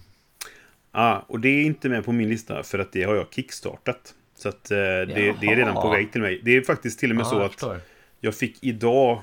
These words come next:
Speaker 1: skulle jag bekräfta min adress. Och det, jag tror det fanns inte på, på spel, om det inte fanns någon som de hade
Speaker 2: Det var nog
Speaker 1: flugit dit
Speaker 2: demot, va?
Speaker 1: möjligtvis.
Speaker 2: Eh,
Speaker 1: Demo kan det ha varit, ja.
Speaker 2: ja,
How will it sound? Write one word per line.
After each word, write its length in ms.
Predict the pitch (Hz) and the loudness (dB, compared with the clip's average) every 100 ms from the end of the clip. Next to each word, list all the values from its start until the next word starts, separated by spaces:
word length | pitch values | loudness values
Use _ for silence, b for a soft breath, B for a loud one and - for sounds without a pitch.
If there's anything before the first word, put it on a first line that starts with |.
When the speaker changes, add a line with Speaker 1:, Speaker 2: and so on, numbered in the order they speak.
| - | -10
Speaker 1:
skulle 280 | - 123 110 | -4 0 0
jag 80 | |
bekräfta 420 | 104 107 104 - 92 | -2 -4 -6 -6 -6
min 180 | 95 | -4
adress. 500 | 92 104 120 - - - | -4 -4 -6 -14 -18 -18
Och 160 | - 127 | -4 -2
det, 60 | 139 | 2
jag 200 | 143 131 | 0 0
tror 180 | 151 | -2
det 160 | 139 131 | 0 0
fanns 240 | 151 123 | 2 0
inte 160 | 135 113 | -2 -2
på, 260 | 120 107 101 | 0 -2 -2
på 140 | 113 | -8
spel, 220 | - 104 | -2 -2
om 80 | 104 | 0
det 60 | 127 | -2
inte 140 | - | -2
fanns 220 | 113 101 | -6 -4
någon 160 | 107 98 | -6 -4
som 180 | 104 104 | -4 -4
de 80 | |
hade 120 | 101 98 | -2 -2
Speaker 2:
Det 60 | |
var 80 | 101 | 0
nog 100 | 110 104 | 0 2
Speaker 1:
flugit 20 | |
dit 100 | 110 98 | 2 4
Speaker 2:
demot, 0 | |
va? 80 | 98 | 2
Speaker 1:
möjligtvis. 400 | 101 92 90 90 | 0 -2 -4 -6
Speaker 2:
Eh, 240 | 92 82 78 | -8 -8 0
Speaker 1:
Demo 280 | 120 110 | 2 2
kan 120 | 110 110 | 0 -2
det 40 | |
ha 60 | 92 | 0
varit, 60 | |
ja. 160 | 98 | -2
Speaker 2:
ja, 40 | 87 | -2